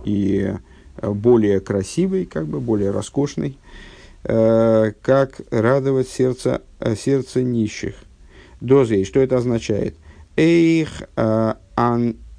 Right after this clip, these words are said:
эйх он дем изар микаем демисов он пурим. То есть, отсюда получается,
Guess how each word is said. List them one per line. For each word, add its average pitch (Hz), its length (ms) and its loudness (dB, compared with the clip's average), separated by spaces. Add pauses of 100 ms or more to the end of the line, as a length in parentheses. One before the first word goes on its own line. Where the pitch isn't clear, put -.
(480)
эйх 165 520 2
он 180 460 2
дем 117 480 2
изар 135 380 0
микаем 123 560 0
демисов 120 520 0
он 120 160 -2
пурим. 113 400 0
То 143 240 0
есть, 101 220 -2
отсюда 120 380 -4
получается, 120 960 -2